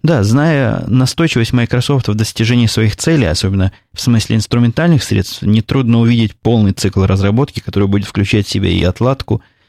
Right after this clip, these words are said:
и написание в Visual Studio, все это дело. Я не знаю, насколько оно сейчас сделано или не сделано, или это всего лишь мои фантазии, но мне кажется, все двигается вот в эту сторону.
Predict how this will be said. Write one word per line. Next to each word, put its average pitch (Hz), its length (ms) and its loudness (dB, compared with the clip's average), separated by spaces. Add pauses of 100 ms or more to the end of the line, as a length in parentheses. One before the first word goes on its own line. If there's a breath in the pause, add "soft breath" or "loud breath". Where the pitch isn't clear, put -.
(160 soft breath)
и 98 140 -2
написание 101 800 2
в 98 120 0
Visual 104 280 2
Studio, 135 380 -2
все - 220 -2
это 101 180 0
дело. 98 180 0
Я 110 140 2
не 113 80 4
знаю, 107 180 2
насколько 101 340 -2
оно 101 120 2
сейчас 147 360 -2
сделано 92 380 -2
или 87 180 -2
не 101 140 2
сделано, 90 420 -2 (300 soft breath)
или 98 120 0
это 92 140 -2
всего 107 200 0
лишь 98 160 -2
мои 104 160 2
фантазии, 131 600 -2 (300 soft breath)
но 101 80 0
мне 110 140 2
кажется, 139 340 -2
все 107 440 -2 (300)
двигается 107 460 0
вот 101 140 0
в 120 60 0
эту 113 140 -2
сторону. 65 480 -6